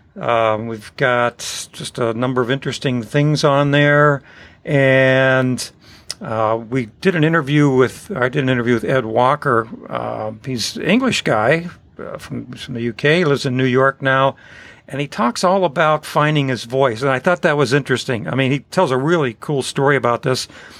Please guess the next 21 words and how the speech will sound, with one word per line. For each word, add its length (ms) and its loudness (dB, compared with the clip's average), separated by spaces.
And 140 -2
then 160 2
I, 200 2
I'm 120 -2
listening 320 0
to 80 -2
Valerie's 460 2
podcast 800 -2
when 100 -8
she's 180 -10
talking 300 -2
to 60 -8
Karen 320 0
Hutton, 320 -2
talking 240 -2
about 220 0
that 160 0
very 520 2
same 400 0
topic 600 -4
in 120 -2